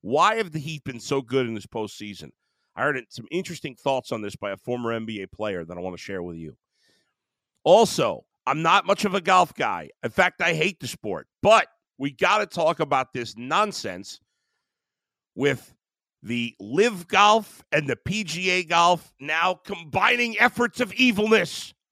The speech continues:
We'll get to that coming up in the podcast. Plus, why are M L B G Ms stupid? They're supposed to be a bunch of nerds from college. And I say nerds effectively,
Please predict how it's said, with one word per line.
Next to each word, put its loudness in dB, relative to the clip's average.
We'll -10
get -10
to -8
that -6
coming -6
up -10
in -12
the -12
podcast. -12
Plus, 2
why 4
are 0
M 0
L 4
B -4
G -6
Ms -4
stupid? -2
They're 4
supposed 0
to -14
be -2
a 0
bunch 2
of -4
nerds 6
from -4
college. 2
And -4
I -4
say -6
nerds -2
effectively, -4